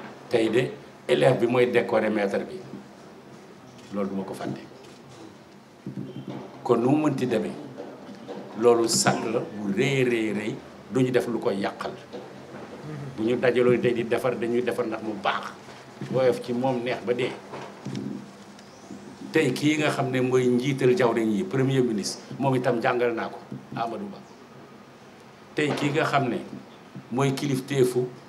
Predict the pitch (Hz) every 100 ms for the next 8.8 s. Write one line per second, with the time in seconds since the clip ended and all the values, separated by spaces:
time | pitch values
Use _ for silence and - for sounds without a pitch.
0 | - 147 139 131 120 101 98 107 123 117
1 | 127 127 - 123 110 110 98 98 - -
2 | - - - - - - - - - 139
3 | 123 98 90 - 139 123 120 101 117 117
4 | 104 98 - - - - - - - -
5 | - - - 139 - 135 135 139 135 135
6 | 131 127 131 123 123 123 131 135 127 123
7 | 127 113 123 - 107 87 - - 143 135
8 | 127 120 113 127 127 107 -